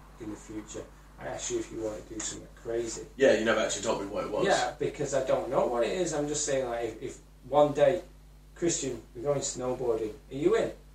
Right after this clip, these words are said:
Speaker 2: Yeah, it depends what day it is, 'cause
Speaker 1: Well, yeah,
Speaker 2: that's
Speaker 1: obviously it's
Speaker 2: because
Speaker 1: gotta be a school day, but this is why I want to free weekends up.
Speaker 2: Mm.
Speaker 1: Like, if weekends are free, so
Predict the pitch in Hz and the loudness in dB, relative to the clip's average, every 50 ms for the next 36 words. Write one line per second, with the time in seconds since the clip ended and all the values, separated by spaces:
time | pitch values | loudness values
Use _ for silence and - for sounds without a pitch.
0 | - - - - - - - - - - - - - - - - 151 147 143 131 | -20 -20 -20 -20 -20 -20 -20 -20 -20 -20 -20 -20 -20 -20 -8 0 4 4 4 4
1 | - - 131 123 117 113 113 - - 117 123 120 113 - 87 92 104 - - - | 4 2 2 2 2 2 0 0 2 2 2 2 2 0 0 -2 -4 -6 -6 -8
2 | 104 - - 117 117 - - - - - - 110 - 139 120 110 - - 135 117 | -6 -2 2 4 4 6 6 8 8 8 6 6 4 2 2 2 2 2 2 2
3 | - 120 110 107 - - - 135 160 180 - - 113 110 110 110 120 120 120 - | 2 2 0 0 -2 -2 0 2 4 4 4 4 2 2 2 0 -2 -6 -6 -6
4 | 135 139 - - 123 113 113 107 107 107 107 110 107 - - - 107 107 107 98 | -6 -6 -6 -6 -6 -6 -6 -4 -4 -2 -2 -2 -4 -6 -10 -14 -12 -12 -10 -10
5 | - - 151 - - 180 180 175 165 151 165 180 - - - - - 135 120 113 | -8 -8 -10 -8 -8 -6 -6 -6 -6 -6 -8 -8 -8 -10 -14 -12 -8 -6 -6 -6
6 | 107 101 - - - - - - 113 117 117 117 - - - - - - - - | -8 -10 -14 -20 -20 -12 -6 -4 -2 -2 -2 -4 -8 -12 -20 -20 -20 -20 -20 -20
7 | - - - - - - - - - - - - - - - - - - - - | -20 -20 -20 -20 -20 -20 -20 -20 -20 -20 -20 -20 -20 -20 -20 -20 -20 -20 -20 -20
8 | - - - - - - - 143 143 - 196 220 214 202 208 202 196 180 165 151 | -20 -20 -20 -20 -20 -16 -16 -14 -12 -8 -6 -6 -4 -4 -2 -2 0 -2 -2 -4
9 | 143 - - 170 147 123 - - 147 143 - - | -8 -8 -4 -2 -2 0 2 2 2 2 2 -2